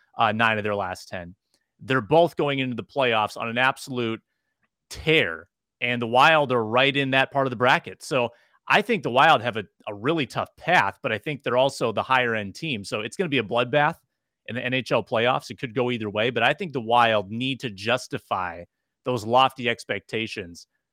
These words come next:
by going in and winning two series. They've only been to the Western Finals once,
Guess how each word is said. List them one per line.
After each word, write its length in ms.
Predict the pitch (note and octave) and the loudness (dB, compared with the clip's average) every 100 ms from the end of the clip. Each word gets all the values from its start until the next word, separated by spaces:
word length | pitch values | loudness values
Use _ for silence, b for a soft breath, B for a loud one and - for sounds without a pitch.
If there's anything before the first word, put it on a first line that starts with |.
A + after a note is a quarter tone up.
| _ - | _ -2
by 140 | B2 | 0
going 340 | G#2+ C#3+ D3 C#3+ | 2 0 0 -2
in 100 | B2+ | -2
and 100 | A2+ | -2
winning 280 | B2 A2 | -2 -4
two 200 | - B2 | -8 -8
series. 440 | G#2+ - A#2 E2+ - | -8 -6 -8 -8 -8
They've 160 | B2 A2+ | -6 -2
only 280 | D#3+ G#3 | 0 0
been 200 | E3+ E3+ | 2 0
to 60 | D#3+ | 0
the 80 | C#3 | 0
Western 340 | C#3 - C3 | 0 -2 -6
Finals 420 | G#2+ C3 A#2+ G#2 | -2 0 0 -4
once, 520 | G2 G#2 D#3+ G#2 - | -4 2 2 2 -6